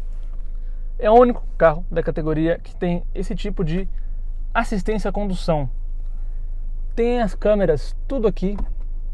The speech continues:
nessa região. E essas várias câmeras, elas fazem você se manter perfeitamente na faixa.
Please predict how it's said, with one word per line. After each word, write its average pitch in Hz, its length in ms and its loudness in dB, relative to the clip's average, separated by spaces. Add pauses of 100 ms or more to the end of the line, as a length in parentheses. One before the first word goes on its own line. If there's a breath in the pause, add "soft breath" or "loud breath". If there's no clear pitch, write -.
(120)
nessa 165 400 -2
região. 151 460 0 (1700 loud breath)
E 202 100 6
essas 226 340 6
várias 220 340 6
câmeras, 196 640 4 (220)
elas 226 420 4
fazem 220 400 6
você 208 520 4
se - 140 -4
manter 196 300 0
perfeitamente 180 800 0
na 175 160 -2
faixa. - 420 -2